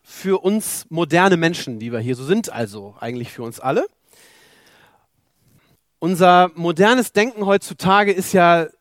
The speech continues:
sehr individualistisch geprägt. Das heißt, so wir als moderne Menschen haben so immer den Anspruch und das Selbstbild auch,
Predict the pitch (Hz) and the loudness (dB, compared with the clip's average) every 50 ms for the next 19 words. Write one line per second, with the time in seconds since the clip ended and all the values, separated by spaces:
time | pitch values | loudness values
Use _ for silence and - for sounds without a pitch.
0 | _ _ - 131 117 123 170 202 214 220 214 175 190 190 180 160 180 170 165 160 | _ _ -16 -12 0 4 6 8 8 6 6 4 0 -2 -2 -4 -4 0 0 0
1 | 156 180 208 - 190 165 - - 135 - - 123 107 95 - - - - - - | 0 0 -2 -4 -8 -10 -8 -10 -10 -10 -10 -12 -12 -12 -14 -18 -20 -20 -20 -20
2 | _ _ _ _ _ _ _ _ _ _ _ _ _ _ _ _ _ _ _ _ | _ _ _ _ _ _ _ _ _ _ _ _ _ _ _ _ _ _ _ _
3 | _ _ - 151 139 - 156 160 170 180 175 - - - - - - - _ _ | _ _ -6 -6 -2 0 0 2 2 2 0 -2 -8 -12 -14 -16 -16 -20 _ _
4 | _ _ _ _ _ _ _ _ _ _ _ _ _ _ _ _ _ _ - 156 | _ _ _ _ _ _ _ _ _ _ _ _ _ _ _ _ _ _ -8 -6
5 | 156 143 123 139 165 190 214 214 208 - - 160 170 - - - 165 156 143 165 | -6 -6 -6 -4 0 2 4 4 4 2 2 0 0 0 -2 -4 -4 -2 0 0
6 | 165 160 156 151 165 202 208 - - 170 156 170 180 185 180 156 147 165 170 175 | 0 0 0 0 -2 -2 -4 -6 -6 -4 -2 -2 -2 -2 -6 -6 -6 -6 -6 -4
7 | 160 170 175 170 165 151 151 143 147 131 156 220 226 - - _ 196 190 196 185 | -4 -2 0 0 0 0 0 -2 -2 -4 -6 -6 -6 -10 -8 _ 0 0 0 0
8 | 180 170 156 143 151 147 - 151 156 190 208 - - _ 175 170 165 160 156 135 | -4 -6 -4 -4 -4 -2 0 2 2 2 0 -2 -6 _ -4 -4 -4 -4 -4 -2
9 | 147 160 165 165 - - - | -2 -2 -2 -2 -4 -8 -16